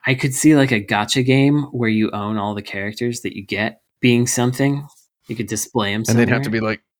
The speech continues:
Speaker 2: yeah, like, hyper obscure characters.
Speaker 1: Yeah, yeah, like, I,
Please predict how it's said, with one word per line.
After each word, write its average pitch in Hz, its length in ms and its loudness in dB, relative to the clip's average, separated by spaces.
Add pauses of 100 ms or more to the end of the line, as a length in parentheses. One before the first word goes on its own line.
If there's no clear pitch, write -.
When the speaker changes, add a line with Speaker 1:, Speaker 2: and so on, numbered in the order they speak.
(100)
Speaker 2:
yeah, 113 220 2
like, 110 180 2
hyper 127 480 2
obscure 117 680 0
characters. 113 720 -2 (100)
Speaker 1:
Yeah, 113 300 2
yeah, 113 360 2
like, 98 260 -4
I, 101 280 -2